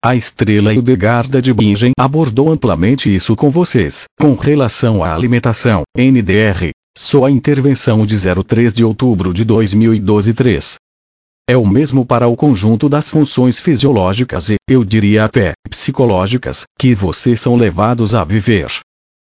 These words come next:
As síndromes de perda, as síndromes de medo, que ainda são vivenciadas por alguns de vocês, são apenas a tradução do abalo das suas convicções mais íntimas,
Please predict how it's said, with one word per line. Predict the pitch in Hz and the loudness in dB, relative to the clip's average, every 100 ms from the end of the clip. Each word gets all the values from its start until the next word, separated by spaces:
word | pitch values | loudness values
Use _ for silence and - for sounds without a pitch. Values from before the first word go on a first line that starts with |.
| _ - | _ -4
As | 123 | -4
síndromes | - - 151 127 104 110 | -2 -2 0 0 0 -2
de | 110 117 | -4 -2
perda, | 120 113 104 113 - | 0 0 0 -2 -2
as | 120 123 | -4 -4
síndromes | - 151 147 113 110 113 | -2 -2 0 -2 -2 -2
de | 131 | 0
medo, | 110 92 107 156 _ - | 2 2 0 -2 _ -4
que | 120 | -2
ainda | 85 98 156 151 | 0 0 0 0
são | 107 101 | 0 0
vivenciadas | 95 107 143 - 131 110 110 113 - | 0 0 -2 0 0 0 0 -2 -2
por | 143 | -2
alguns | 143 139 104 104 | 0 0 0 0
de | 117 | 0
vocês, | 131 175 - 95 69 - _ | 0 0 0 -2 -2 -12 _
são | - - 165 | -6 -2 0
apenas | 131 113 113 113 107 | 0 0 2 2 0
a | 101 | -2
tradução | 104 104 110 - 107 | 0 0 -2 0 0
do | 107 110 | 2 0
abalo | 110 104 58 - | 0 -2 -4 -4
das | 113 101 | -2 -2
suas | - 110 - | 0 -2 0
convicções | 156 139 147 - 127 120 110 | -2 0 -2 -4 0 0 2
mais | 110 117 120 | 2 2 2
íntimas, | 123 143 - 76 - | 2 0 -2 -6 -10